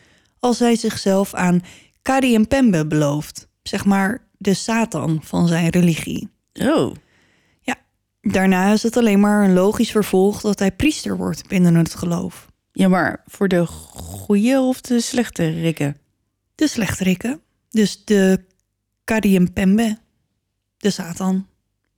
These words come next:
Speaker 2: Oké.
Speaker 1: Als hij eenentwintig is, reist hij af naar Mexico City voor een modellenopdracht. Eenmaal daar heeft hij het zo naar zijn zin dat hij besluit een tijdje te blijven.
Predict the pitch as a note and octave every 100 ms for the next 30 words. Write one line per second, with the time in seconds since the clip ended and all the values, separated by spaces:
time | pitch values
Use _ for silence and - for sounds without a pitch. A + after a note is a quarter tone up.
0 | _ _ _ _ - F#3 G#3+ F#3+ B3+ _
1 | _ _ _ _ _ _ _ _ _ _
2 | A#3 A3+ A#3+ G#3+ G#3 G#3 - G3+ F#3+ G3+
3 | G3+ A3+ G3+ F#3+ F#3+ G#3 F#3+ F3 G3 F#3
4 | F3+ F3 - - F3 - A#3+ A#3 G3 G3+
5 | - F#3+ F#3 F#3+ B3 B3+ G#3 D3+ - -
6 | F3 - - - _ _ _ _ _ G#3
7 | G3+ G3 F3+ E3+ F3+ G3 F#3+ - F#3+ F#3
8 | F3+ A3 C#4 D4+ G3 F#3 F#3 F#3 F#3+ G#3+
9 | A3 G#3+ G3 - F#3 F3+ F3+ G3 F#3 F#3
10 | F3+ F3+ F#3 G3 G#3+ G#3+ - F#3+